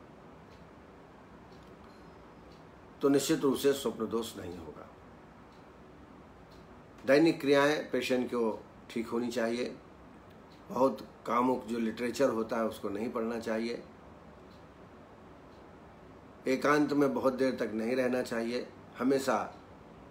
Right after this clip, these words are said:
अपना काम करते रहें, क्योंकि दिन भर जो सोचते हैं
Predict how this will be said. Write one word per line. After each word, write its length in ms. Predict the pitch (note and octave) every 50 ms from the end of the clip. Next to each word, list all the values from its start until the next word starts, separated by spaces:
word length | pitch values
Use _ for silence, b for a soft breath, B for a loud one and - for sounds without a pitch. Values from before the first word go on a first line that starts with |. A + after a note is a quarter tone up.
| - - - -
अपना 260 | G#2+ G#2 G#2+ A#2+ A#2 A2
काम 280 | - A2 A2+ A#2 A#2+
करते 300 | - A#2+ A2+ A2 C3+ B2+
रहें, 320 | B2 B2 A#2+ C3 - - -
क्योंकि 420 | - A#2+ A2+ B2 B2+ B2 A2+ A2 - - - - - - - - - - - - - - - A2
दिन 180 | C3+ C#3+ D3
भर 140 | C#3+ D3 D3+
जो 120 | D3 C#3+ C#3+
सोचते 440 | C3+ - B2+ B2 A2+ A2 - D3+ C#3+
हैं 240 | B2+ A2+ G#2 F2+